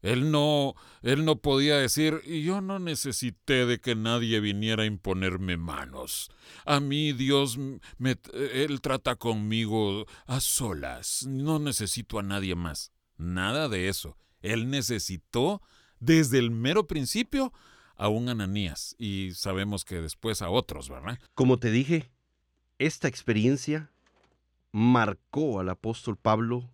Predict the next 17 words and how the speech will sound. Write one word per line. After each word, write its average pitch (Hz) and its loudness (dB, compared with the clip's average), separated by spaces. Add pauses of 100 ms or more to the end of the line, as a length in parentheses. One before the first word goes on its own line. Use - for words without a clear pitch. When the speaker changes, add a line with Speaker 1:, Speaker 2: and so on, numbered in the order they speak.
(100)
Speaker 2:
de 92 0
aquí 101 -2
en 92 2
adelante. 71 -6 (140)
Speaker 1:
Ujú. 101 -6
Speaker 2:
Lo 107 0
encontramos 98 0 (160)
más 87 -4
adelante 90 -2
ya 87 -2
siendo 95 -2
el, 82 -4
el 95 -2
gran 120 2
apóstol 110 -2
que 87 -6
nosotros 95 -8